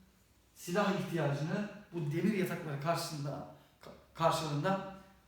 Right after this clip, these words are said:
halletmiştir. Bu demir yatakları Osmanlı'nın ordusunu güçlendirmiştir. Önemli,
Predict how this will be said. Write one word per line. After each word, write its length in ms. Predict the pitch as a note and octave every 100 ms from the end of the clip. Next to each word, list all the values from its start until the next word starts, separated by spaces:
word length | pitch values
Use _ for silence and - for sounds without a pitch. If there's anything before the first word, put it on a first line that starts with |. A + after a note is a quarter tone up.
| -
halletmiştir. 840 | E3 E3+ D#3+ D3+ - - - - - - - _ G#3
Bu 160 | G3
demir 280 | G3+ G3+ A#3
yatakları 720 | G#3 F#3 F3 F3 F#3 A#3 - -
Osmanlı'nın 540 | F3 - F#3+ F#3 E3+
ordusunu 440 | F3+ F3 - G3 F3+
güçlendirmiştir. 640 | F3+ E3+ D3+ D#3+ C#3+ G3
Önemli, 540 | G3 E3+ E3 D#3 G3